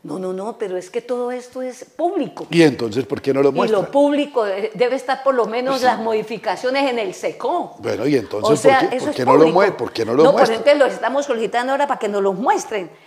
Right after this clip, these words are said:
Speaker 1: Ahora sí con el señor gobernador, señor gobernador, solicítelos usted, a ver si se los entregan a usted para que usted nos los entregue a nosotros. Porque aquí está muy claro, el interventor tiene que conocer de los estados financieros, el supervisor tiene que conocer de los estados financieros.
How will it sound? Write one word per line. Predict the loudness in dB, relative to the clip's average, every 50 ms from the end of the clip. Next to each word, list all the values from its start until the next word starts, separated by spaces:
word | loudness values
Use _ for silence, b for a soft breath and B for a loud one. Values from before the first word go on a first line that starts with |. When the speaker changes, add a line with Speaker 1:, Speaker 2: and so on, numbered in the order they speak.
| B B B B
Speaker 1:
Ahora | 2 4 4 4 4 4 4 2
sí | 0 0 -4 -2
con | 2 2 2 2
el | 0
señor | -4 -6 -6 -4 -2
gobernador, | 0 2 2 2 0 0 -2 -4 -2
señor | -2 -4 -4 -4 -4 -2
gobernador, | -2 0 0 0 -2 -2 -2 -4
solicítelos | -4 -4 -6 -6 -4 -4 -2 -2 0 0 -2
usted, | -6 -8 -8 -4 -2
a | 0
ver | 0 0
si | -2 -4 -6
se | -6
los | -6 -6
entregan | -6 -4 -4 -6 -6
a |
usted | -6 -6 -4
para | -4 -4 -4
que | -6
usted | -6 -8 -6 -6
nos | -4 -2
los | -2 -2
entregue | -2 -4 -6 -6 -6 -4 -4
a | -6
nosotros. | -6 -8 -6 -2 -2 -2 -2 -4 -10 -12 -12 B B B B B B B B
Porque | -2 -2 0 0 0 -2
aquí | -2 -2 -4 -6
está | -4 -2 -2 -4 -2
muy | -2 -2 -4
claro, | -4 -4 0 0 2 2 2 2 0 0 -2 -8 -18 b b b b b b b b
el | 2 4 4 4
interventor | 2 0 0 0 0 0 0 0 -4 -2 0 -2 -2 0
tiene | 0 -2 -2 -2 -2
que | -4 -4
conocer | -2 -2 -2 -2 -4 -6 -6 -6
de | -4
los | -4 -6 -6
estados | -8 -8 -8 -8 -8
financieros, | -8 -10 -12 -14 -14 -12 -14 -14 -14 -14 -20 b b b b b
el | 4 4 4 4
supervisor | 4 0 2 4 4 4 4 2 -4 -6 -4 -4 -4 -4
tiene | -4 -8 -8 -8 -10
que | -10 -10
conocer | -8 -6 -8 -8 -8 -8 -6
de | -6 -6
los | -6 -6 -10
estados | -10 -10 -10 -10 -10
financieros. | -12 -14 -14 -16 -14 -14 -14 -14 -16